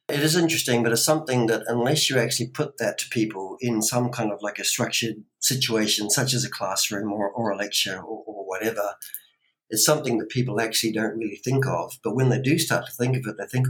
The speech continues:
"Oh, yeah, you're right. Okay, so who are these people? Where do they come from? Politically, are they left-wing? Are they right-wing? Are they Trump supporters? Are they Biden supporters or whatever?"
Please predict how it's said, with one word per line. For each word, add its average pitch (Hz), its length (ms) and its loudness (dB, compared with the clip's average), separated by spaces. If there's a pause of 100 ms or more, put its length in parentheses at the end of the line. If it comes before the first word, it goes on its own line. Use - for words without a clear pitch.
"Oh, 170 180 -4
yeah, 135 260 2
you're 107 160 -2
right. - 500 -2
Okay, 131 280 -6
so - 160 0
who 165 180 4
are 170 180 -2
these - 160 -2
people? 127 300 -2
Where 95 140 -14
do - 80 -16
they 110 100 -2
come 180 260 0
from? 101 300 -4 (220)
Politically, 143 500 4
are 123 120 6
they 98 140 2
left-wing? 139 560 2
Are 92 120 2
they 90 160 -4
right-wing? 147 480 2
Are - 80 -2
they 90 100 -8
Trump 147 300 -2
supporters? 139 500 2
Are 101 80 0
they 92 160 -6 (100)
Biden 139 240 -2
supporters 135 640 2
or 110 120 -6
whatever?" 104 540 -2